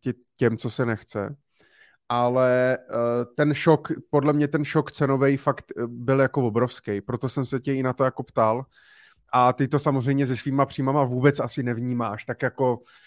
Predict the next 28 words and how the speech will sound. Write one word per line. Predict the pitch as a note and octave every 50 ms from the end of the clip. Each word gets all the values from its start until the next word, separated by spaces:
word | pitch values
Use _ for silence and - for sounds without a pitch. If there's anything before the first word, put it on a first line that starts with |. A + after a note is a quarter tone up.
| _ _ -
já | A#2 A2+ A#2+ B2
nevím, | A#2+ A#2 B2+ B2 A2+ G#2 G#2+
jo, | G#2 G2 G#2+ A2 A2+
tak | - C3 - -
jako | B2+ - - C3 A#2+ A2+
když | - A#2 - A2+ A#2 A2+ A2 - - - - -
jsem | - - A#2+ A2
se | - B2+
ptal | - - B2+ B2 A2
Petra | - - - - B2 B2+
Borkovce, | A#2 B2 A#2 - - B2+ A2 - - C3+
právě | - - B2 B2 A#2+ A#2+ A#2
když | A2+ -
jsem | B2+ A#2+
s | - -
ním | B2 A#2+
měl | B2 B2 A#2+
rozhovor | B2 A#2 A2 B2 A#2 B2 B2
v | A#2+
Myšlení | A#2+ A#2 - - B2+ B2 B2+ B2 A#2+
finančníků, | - A#2+ A2+ A2+ A#2 A#2 - - B2 A#2 - B2+
majitele | A2+ A2+ A#2 A2+ - B2 B2+ A#2+
Partners, | - A2 G#2+ A2 - - A2 G2+ A2 A2 - - _ - - - - - - - C3+ - -
eh, | A2 G#2+ A2 A2 G#2+ A2 A2 A2 A2 A2 G#2+ G#2+ G#2+ G#2+ -
kolik | - A#2+ B2 A#2+ -
utrácí | B2 - B2 A#2+ A#2+ A#2 - - A#2+ A#2 A#2+ A2+
za | A2+ G#2
jídlo | G#2+ A2+ A#2 A#2 A#2+ A#2+ A2+ A2+ A2+ A2+